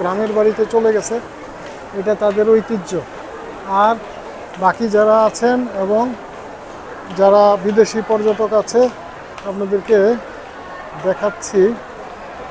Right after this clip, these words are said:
এই যে দেখেন, এটা একটা ফুড কোর্ট, এটা একটাই না, এই শপিং মলে একটা ফুড কোর্ট তা কিন্তু নয়,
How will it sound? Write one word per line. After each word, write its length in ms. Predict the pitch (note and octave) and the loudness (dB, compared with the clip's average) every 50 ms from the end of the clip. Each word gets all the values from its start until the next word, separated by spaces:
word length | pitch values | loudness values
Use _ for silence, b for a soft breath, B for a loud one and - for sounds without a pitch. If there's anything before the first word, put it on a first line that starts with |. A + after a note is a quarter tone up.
| - - - - - - - F#3+ | -14 -14 -14 -14 -14 -12 -8 -6
এই 60 | F#3+ G3 | -2 0
যে 80 | G#3 G3+ G3+ | 2 2 2
দেখেন, 200 | G#3 F#3 G#3 A#3 A#3+ A#3 | 2 0 0 0 0 2
এটা 140 | G#3+ G#3+ C4 B3+ A#3+ | 2 4 6 4 4
একটা 140 | - C4 A#3+ - | 4 0 -2 0
ফুড 160 | - A3+ G#3+ - | 0 -4 -2 2
কোর্ট, 120 | - A#3+ A3+ G#3+ | 4 4 6 6
এটা 120 | G#3+ G#3 A#3 A#3+ A#3 | 6 4 4 0 0
একটাই 280 | - - - B3 B3+ A#3+ G#3+ | 0 4 6 6 6 8 6
না, 80 | G3+ A3 A#3 G#3+ G#3 | 6 6 6 6 4
এই 80 | A3+ A3+ A3 G#3 F#3+ - | 4 2 0 -4 -6 -6
শপিং 300 | F#3 F#3+ F#3 - A3 A3 G#3 G#3 | -6 -6 -2 -2 -2 -2 -2 -2
মলে 200 | A3+ A3 A3 A#3 B3 A#3+ G3+ | -2 0 2 4 4 2 2
একটা 180 | - - - A3+ G#3+ | -2 -2 -2 -2 0
ফুড 140 | A#3 A#3 G#3 - | -2 -4 -4 -2
কোর্ট 160 | - B3 A3 - - | -4 -4 -2 0 2
তা 80 | G#3 G#3 G3+ G#3+ | 2 2 2 0
কিন্তু 200 | G#3+ G#3 - G#3+ F#3+ F3 | -4 -2 -2 -2 -2 -2
নয়, 160 | F3 G#3 | -2 -4